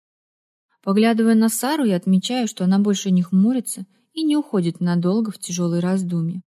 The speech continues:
будто взяла передышку. Я рад, что она смогла отвлечься, потому что вчера был напуган ее состоянием. Взглянув на нее в очередной раз, черт, кажется, я только это и делаю, я невольно засматриваюсь.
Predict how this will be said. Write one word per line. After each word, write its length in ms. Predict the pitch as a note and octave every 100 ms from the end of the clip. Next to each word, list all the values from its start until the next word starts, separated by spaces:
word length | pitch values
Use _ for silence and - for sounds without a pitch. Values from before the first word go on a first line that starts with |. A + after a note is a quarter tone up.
| _ _
будто 240 | F3+ F3 F#3
взяла 260 | F#3+ F#3
передышку. 720 | F#3 G#3 A3 F3+ E3+ - - _ _ _ _ _ _ _ _ _
Я 200 | A3 A3
рад, 140 | B3 D4+
что 200 | - F3
она 140 | F3
смогла 400 | F3 F3 F3 F3
отвлечься, 640 | F3 F3+ E3+ E3 - G3 -
потому 260 | _ F3+
что 180 | F3 F3+
вчера 260 | - F#3 F3+
был 180 | F3 F3+
напуган 520 | F3+ F3 G#3 A#3 F3+
ее 160 | E3+ E3
состоянием. 800 | - - E3+ E3+ E3+ E3+ F3 - _ _ _ _ _ _ _ _ _ _ _
Взглянув 440 | A3+ G#3 A#3+ B3 A#3+
на 60 |
нее 220 | A#3 A#3 A3+
в 40 |
очередной 380 | A3 A3 G#3+ G#3+
раз, 320 | A3+ C#4+ -
черт, 380 | - F3 D#3+ -
кажется, 340 | - E3+ -
я 60 | F3
только 280 | F3 F3 F3+
это 140 | F3+
и 60 | G3+
делаю, 460 | F#3+ F3 E3 F3+ - _ _ -
я 160 | B3+
невольно 440 | D4+ G3+ F3 E3+ E3+
засматриваюсь. 920 | F#3+ - G3 E3+ F3 F3+ F#3 G3+